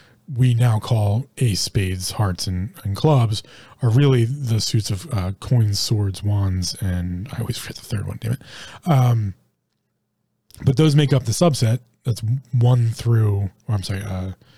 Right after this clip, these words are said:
yeah, ace through, no.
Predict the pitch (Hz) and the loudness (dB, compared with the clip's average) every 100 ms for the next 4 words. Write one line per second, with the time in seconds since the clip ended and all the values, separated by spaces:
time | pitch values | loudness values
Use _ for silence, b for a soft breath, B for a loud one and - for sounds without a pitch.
0 | b b b b b b _ - 92 - | b b b b b b _ -4 -4 -2
1 | 131 117 - 120 117 110 107 101 98 _ | 0 0 0 0 2 2 2 -2 -4 _
2 | _ _ _ _ _ _ 120 90 | _ _ _ _ _ _ -10 -10